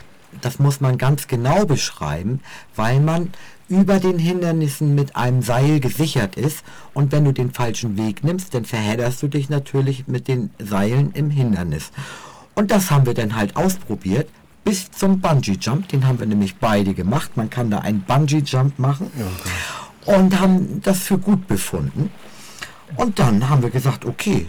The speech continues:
Speaker 1: das ist ein Programm für unsere große, weite Welt.“ Und dann sind wir da mit fast vierzig Leuten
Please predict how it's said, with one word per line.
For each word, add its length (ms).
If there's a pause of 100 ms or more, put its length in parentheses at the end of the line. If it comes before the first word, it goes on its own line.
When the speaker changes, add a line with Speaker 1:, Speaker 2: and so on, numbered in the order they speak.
Speaker 1:
das 200
ist 220
ein 60
Programm 440
für 180
unsere 320
große, 520
weite 340
Welt.“ 380 (840)
Und 160
dann 120
sind 200
wir 100
da 120
mit 220
fast 260
vierzig 420
Leuten 440